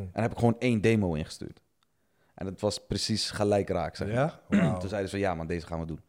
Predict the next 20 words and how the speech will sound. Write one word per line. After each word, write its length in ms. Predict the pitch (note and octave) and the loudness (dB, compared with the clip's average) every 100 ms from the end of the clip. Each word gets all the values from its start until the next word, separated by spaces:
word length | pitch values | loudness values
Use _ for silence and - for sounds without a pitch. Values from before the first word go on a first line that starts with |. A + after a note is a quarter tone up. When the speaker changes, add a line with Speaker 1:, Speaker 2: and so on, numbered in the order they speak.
| - | -12
Speaker 2:
Ja. 320 | G2+ F2 E2+ | -10 -10 -12
Speaker 1:
Snap 160 | - F2 | -8 -2
je? 140 | G#2+ - - _ _ | 0 -2 -10 _ _
Pap, 140 | - | -6
pap, 120 | F#2 | -4
pap, 140 | F2+ - | -4 -4
pap, 120 | G#2+ | 4
pap. 380 | C#3+ C#3+ - - - | 8 6 4 -18 -12
Toen 120 | A2 | -6
kwam 160 | G2+ F#2+ | -4 -2
in 80 | |
één 120 | F#2+ F#2 | -2 0
keer 160 | F#2 | 0
New 120 | F#2+ | 0
York 160 | F#2 F2 | 0 2
Pizza 440 | B2+ A2+ G#2+ G2+ F#2+ | 0 2 2 4 2
en 60 | |
dan 120 | F#2+ | 0
is 100 | F#2 | -2
er 200 | F2+ F2+ | -4 -6